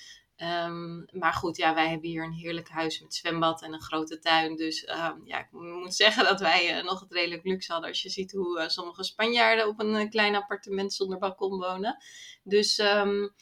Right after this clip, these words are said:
ja, wat dat er gaat, waren wij altijd, hadden we zoiets van: "Nee, we willen niet weg. We willen gewoon, eh, blijven. We zitten hier voor ons gevoel beter dan in, eh, in Nederland." Dus, ehm,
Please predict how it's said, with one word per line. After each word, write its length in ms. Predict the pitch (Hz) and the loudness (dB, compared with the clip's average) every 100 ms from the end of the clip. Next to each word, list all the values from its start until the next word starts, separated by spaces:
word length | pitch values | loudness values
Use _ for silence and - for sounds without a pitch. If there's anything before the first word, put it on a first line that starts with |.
| - - | -20 -12
ja, 160 | - 214 | 2 6
wat 160 | 214 208 | 6 8
dat 200 | 220 240 | 6 4
er 60 | |
gaat, 560 | - 208 190 185 - 175 | 2 8 8 8 0 2
waren 220 | 180 190 | 6 8
wij 160 | 196 185 | 8 8
altijd, 520 | 180 185 196 185 185 | 8 6 6 4 4
hadden 200 | 185 175 | -2 -4
we 80 | 170 | -6
zoiets 180 | - - | -8 -8
van: 140 | 170 | -6
"Nee, 200 | 160 165 | -2 -2
we 120 | 156 | -2
willen 240 | 165 175 175 | -4 -4 -4
niet 200 | 170 160 | -6 -4
weg. 300 | 151 151 - | -4 -4 -6
We 160 | 156 | -6
willen 260 | 151 156 156 | -2 -2 -4
gewoon, 440 | 160 151 151 151 | -6 -6 -4 -6
eh, 260 | 151 151 151 156 | -8 -8 -8 -4
blijven. 580 | 160 151 165 - 156 | 0 0 -4 -6 -8
We 80 | 156 | -6
zitten 300 | 160 160 - | -8 -8 -12
hier 260 | 165 165 156 | -8 -6 -6
voor 140 | 160 | -8
ons 140 | 156 - | -8 -8
gevoel 340 | 160 - 156 | -8 -10 -6
beter 360 | 156 160 165 156 | -2 -2 -2 -4
dan 200 | 156 151 | -6 -10
in, 160 | 165 | -10
eh, 180 | 160 160 | -8 -8
in 140 | 165 160 | -10 -12
Nederland." 600 | 160 160 151 165 269 - - - - _ - | -6 -4 -2 -2 -4 -10 -20 -20 -20 _ -4
Dus, 380 | 175 190 185 | 2 2 2
ehm, 460 | 175 170 170 170 165 | 2 2 2 0 -4